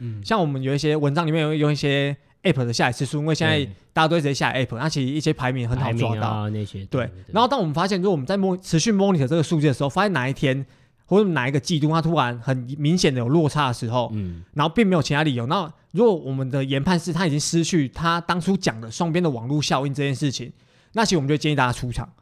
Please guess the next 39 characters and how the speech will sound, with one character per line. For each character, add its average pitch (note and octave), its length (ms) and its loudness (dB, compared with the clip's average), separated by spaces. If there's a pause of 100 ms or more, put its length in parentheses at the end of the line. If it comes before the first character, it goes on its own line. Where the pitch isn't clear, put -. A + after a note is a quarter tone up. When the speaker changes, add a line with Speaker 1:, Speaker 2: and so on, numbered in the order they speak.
(120)
Speaker 1:
对， D#2 240 -8 (380)
这 D4 100 0
个 C4+ 80 2
就 G3+ 200 4
是 F3 520 2 (200)
有 C3 200 6
没 C3+ 280 4
有 C3+ 180 6
一 D3+ 40 4
个 D#3 120 2
投 A2+ 180 0
资 B2 160 -2
论 C3 240 4
述 A#2 240 0
和 A#2 320 0 (280)
你 F3+ 180 4
只 E3 160 -4
是 D#3+ 140 0
单 E3 180 4
纯 C#3 160 2
因 C3+ 80 0
为 D3 240 2
觉 C3+ 160 -4
得 C3+ 80 -4
它 C#3 160 -4
是 D3+ 140 -6 (160)
好 G2 280 -8
公 C#3+ 300 0
司， B2+ 280 -4
然 A#2+ 100 0
后 C3 80 0
就 D#3+ 100 -2
长 A#2+ 240 -6
期 A#2+ 80 -4
持 B2 140 -4
有 G#2 100 0
的 F#2+ 80 -8
差 G2 240 -8
别。 F2+ 160 -14